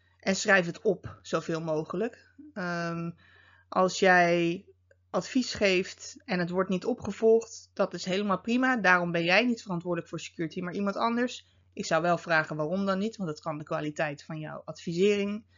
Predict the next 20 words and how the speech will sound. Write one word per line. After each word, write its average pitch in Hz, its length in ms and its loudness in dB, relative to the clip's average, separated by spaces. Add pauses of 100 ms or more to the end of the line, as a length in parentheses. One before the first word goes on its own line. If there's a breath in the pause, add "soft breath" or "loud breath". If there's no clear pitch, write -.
(220 soft breath)
skills - 480 2
weer 180 200 2
verbeteren. 175 480 2
Als 165 140 -2
je 165 80 -6
weet 156 220 0
waarom 160 260 -2
mensen 160 300 -8
bepaalde 151 340 -6
adviezen 165 380 -8
niet 160 120 -8
opvolgen, 196 420 -2
omdat 151 220 -8
ze - 80 -12
het 180 80 -4
niet 180 120 -6
begrijpen 196 800 4 (680 soft breath)
of - 180 -12
omdat 165 240 -2
het, - 320 -6